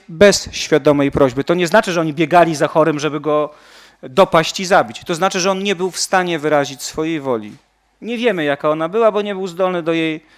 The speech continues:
e, wyrażenia. E, dyskutuje się na temat obniżenia wieku dostępności do eutanazji, bo w tej chwili, no, to od szesnastego roku życia można mieć, żeby było niżej i niekoniecznie ze zgodą rodziców.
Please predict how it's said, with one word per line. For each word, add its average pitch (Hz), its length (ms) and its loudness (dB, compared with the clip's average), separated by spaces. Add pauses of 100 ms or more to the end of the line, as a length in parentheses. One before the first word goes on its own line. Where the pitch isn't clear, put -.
(640)
e, 143 460 -4
wyrażenia. 135 640 -4 (680)
E, 143 180 2
dyskutuje 208 580 0
się 208 120 -2
na 190 100 0
temat 202 300 -2
obniżenia 214 600 0
wieku 190 380 -2
dostępności 127 760 -4
do 117 100 -6
eutanazji, 117 640 -8
bo 127 220 -6
w - 100 -18
tej 139 160 -8
chwili, 147 260 -8
no, 139 100 -8
to 139 100 -10
od 131 80 -10
szesnastego 147 520 -6
roku 139 220 -4
życia 127 320 -4
można 107 280 -12
mieć, 98 140 -14
żeby 147 180 -8
było 165 260 0
niżej 214 420 2
i 202 40 -6
niekoniecznie 202 600 -4
ze 180 120 -6
zgodą 180 380 -4
rodziców. 190 500 -8